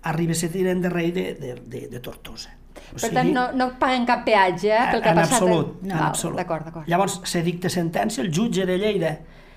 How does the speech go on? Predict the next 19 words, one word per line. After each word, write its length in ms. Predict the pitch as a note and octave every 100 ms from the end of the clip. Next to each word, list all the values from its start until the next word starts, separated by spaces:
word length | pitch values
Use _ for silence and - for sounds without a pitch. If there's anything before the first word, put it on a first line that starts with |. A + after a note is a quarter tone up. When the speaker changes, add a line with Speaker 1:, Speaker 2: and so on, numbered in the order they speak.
| -
Speaker 1:
condena 680 | - E3+ D#3+ F3 G3+ E3+ D#3 -
a 100 | -
la 80 | D3+
Maseta 560 | D#3 E3+ G#3 A#3+ C4+ -
a 140 | D3+ -
pena 220 | E3 D#3
de 80 | D#3+
mort 300 | F3 E3 D#3
al 160 | D#3
garrot 400 | D3+ D#3 E3+ D3+
vil 320 | D3 A3 A#3+ E4 - - - - - - - - - -
Speaker 2:
Al 120 | F3+
Speaker 1:
i 80 | D#3+
a 40 | F#3
Speaker 2:
garrot. 60 | F#3
Speaker 1:
que 60 |
el 100 | F3
seu 320 | - A3 G3
cos 460 | - G#3 B3+ -